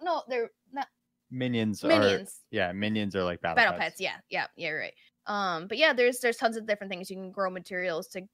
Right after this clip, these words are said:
Speaker 1: for crafting. You can craft different minions and gear, transmogs and stuff like that. So there's so many different things that you can grow.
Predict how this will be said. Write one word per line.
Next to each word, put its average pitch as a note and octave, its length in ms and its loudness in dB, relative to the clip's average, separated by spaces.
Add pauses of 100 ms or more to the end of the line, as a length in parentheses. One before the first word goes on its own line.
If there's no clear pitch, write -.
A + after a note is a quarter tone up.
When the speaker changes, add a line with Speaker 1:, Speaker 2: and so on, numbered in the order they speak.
(100)
Speaker 1:
for F3 100 -10
crafting. G#3 480 -6
You A#3 80 -8
can F#3+ 160 -14
craft F3 320 -8 (220)
different E3+ 400 -12 (120)
minions G3 560 -12
and F#3 300 -14 (340)
gear, G3 400 -4
transmogs G3+ 640 -4
and G3+ 100 -12
stuff G#3 240 -6
like G3+ 160 -8
that. G3+ 260 -4
So - 80 -18
there's F3 200 -8
so G#3+ 280 -8
many F3+ 200 -10
different D#3 260 -14
things B2+ 220 -14
that A2+ 80 -18
you - 80 -14
can - 120 -16
grow. G2 260 -8